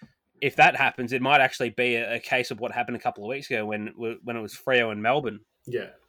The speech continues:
Speaker 1: And it could, and it could blow out to a, to a triple figure score, um, if that happens.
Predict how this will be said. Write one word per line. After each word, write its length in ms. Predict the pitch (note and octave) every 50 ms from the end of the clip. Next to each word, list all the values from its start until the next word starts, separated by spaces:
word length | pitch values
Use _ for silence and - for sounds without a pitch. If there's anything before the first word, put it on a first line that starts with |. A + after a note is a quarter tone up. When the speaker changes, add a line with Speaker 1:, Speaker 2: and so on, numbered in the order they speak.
| _ _ _ _ _ _ _ _ _
Speaker 1:
And 140 | B2+ B2+ B2
it 100 | A#2+ -
could, 140 | - D3 C#3
and 120 | B2 B2
it 120 | B2+ A#2+ -
could 180 | - D3 C3
blow 220 | A2 B2 A#2+ A#2+ A#2
out 160 | A#2+ A#2+ G2
to 240 | - - A#2 A2 A2
a, 60 | A2
to 160 | G#2 - B2+ A#2+
a 40 |
triple 300 | A2 - D3+ - - A2
figure 240 | - - C3+ G#2+ A2+
score, 440 | - - - - C3+ C3 A2 F#2+ - _ _ _ - -
um, 320 | A2+ A2+ G#2+ A2 G#2 G#2 - _ _ _ _ _ _ - _ _ _ _ _ _ -
if 100 | A2 G#2
that 200 | C3+ C3+ C#3 A#2
happens. 480 | A#2+ A2+ G#2 - F#2+ - - - -